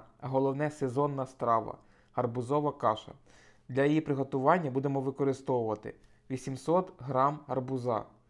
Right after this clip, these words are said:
молоко у мене домашнє, пів літра, масло вершкове п'ятдесят грам. Тепер, друзі, увага, ізюминка цієї страви. Кускус — вісім столових ложок, цукор —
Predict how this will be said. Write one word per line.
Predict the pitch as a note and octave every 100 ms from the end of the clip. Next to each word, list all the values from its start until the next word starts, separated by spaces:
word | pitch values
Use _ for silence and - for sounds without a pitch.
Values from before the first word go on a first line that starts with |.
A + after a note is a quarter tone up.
| _ _ B2+
молоко | C3 D#3 D3+ C#3 A2+
у |
мене | A#2+ C#3
домашнє, | C#3+ D3 A#2 G#2+ - G#2+
пів | - C#3 C#3+
літра, | A#2 G#2 G2 - _ _ _ _
масло | C3+ D#3+ F3 D3 C3
вершкове | B2+ - D3+ F3 F#3
п'ятдесят | F3+ C3 B2+ C3+ C#3
грам. | C#3 C3 B2 G#2 - - _ _ -
Тепер, | B2+ E3 D#3
друзі, | D3+ D3 D3+
увага, | C#3+ C#3+ C3 A2+ -
ізюминка | C3+ C3 D3+ D3+ B2+ B2+
цієї | - B2+ B2
страви. | B2 B2 A#2+ G#2 - - _ _ _
Кускус — | - D3+ - E3 C#3 - - _ _ -
вісім | C3 E3+ F#3 F#3
столових | - C3+ C3+ C#3 C#3
ложок, | C#3+ B2 - - _ _ _ _ _ _
цукор — | - F3+ G3+ F3 C3+